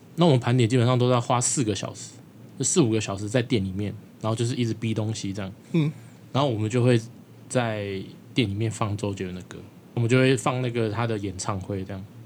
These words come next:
Speaker 1: 就从第一首看，然后直接播完，我们就大概听了三四场演唱会，然后盘点完。
Speaker 2: 可是你只能找前面的演唱会，后面的演唱会很烂。
Speaker 1: 对，对，对，对，就是，就是找前面，
Speaker 2: 后面都会什么浪花
Speaker 1: 因为现在，现在所有的，
Speaker 2: 兄弟。
Speaker 1: 现在的演唱会全部都放在 YouTube 上，所以你就是直接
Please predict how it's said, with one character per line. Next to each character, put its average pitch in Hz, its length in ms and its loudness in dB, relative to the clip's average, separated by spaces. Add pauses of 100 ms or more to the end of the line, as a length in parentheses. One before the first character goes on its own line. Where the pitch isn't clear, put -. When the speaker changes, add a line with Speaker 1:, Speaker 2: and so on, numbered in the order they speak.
(220)
Speaker 1:
就 131 40 -4
从 110 200 -4
第 113 200 -2
一 110 40 -4
首 120 180 -10
看， 113 180 -10
然 107 80 -8
后 117 80 -4
直 113 60 -6
接 113 100 -2
播 120 200 0
完， 104 180 0
我 110 60 -4
们 113 100 -2
就 143 100 4
大 143 140 0
概 139 80 -2
听 131 180 -6
了 120 80 -2
三 117 240 -2
四 120 160 -2
场 101 200 -8
演 98 120 -6
唱 101 160 -8
会， 104 200 -6 (100)
然 98 100 -6
后 101 120 -6 (320)
盘 104 180 -6
点 98 160 -6
完。 95 80 -10 (580)
Speaker 2:
可 190 100 6
是 277 120 8
你 170 100 6 (120)
只 165 100 4
能 160 100 8
找 156 200 4
前 143 160 0
面 175 160 6
的 139 100 2
演 127 100 -4
唱 143 220 -4
会， 135 100 0
后 226 140 6
面 220 120 6
的 185 60 6
演 143 80 4
唱 165 120 8
会 165 80 10
很 165 180 8
烂。 156 100 8
Speaker 1:
对， 135 120 6
对， 120 80 2
对， 117 80 0
对， 120 100 -4
就 160 140 4
是， 147 80 0
就 151 180 2
是 147 160 2
找 104 180 0
前 107 160 -2
面， 107 220 0
Speaker 2:
后 185 80 12
面 233 100 10
都 214 120 8
会 220 80 8
什 - 80 6
么 160 140 8
浪 180 120 6
花 160 60 2
Speaker 1:
因 - 80 4
为 208 100 6
现 - 0 -
在， - 0 -
现 - 0 -
在 - 60 6
所 165 100 8
有 160 60 8
的， 143 140 8
Speaker 2:
兄 170 80 2
弟。 160 120 0 (300)
Speaker 1:
现 214 180 2
在 196 60 8
的 - 20 8
演 117 140 6
唱 139 120 6
会 156 80 8
全 123 140 2
部 131 60 4
都 131 80 4
放 131 180 2
在 113 60 2
YouTube 110 320 0
上， 95 200 -6 (200)
所 127 120 0
以 120 40 4
你 110 60 2
就 113 60 0
是 113 80 -2
直 117 120 -12
接 135 60 6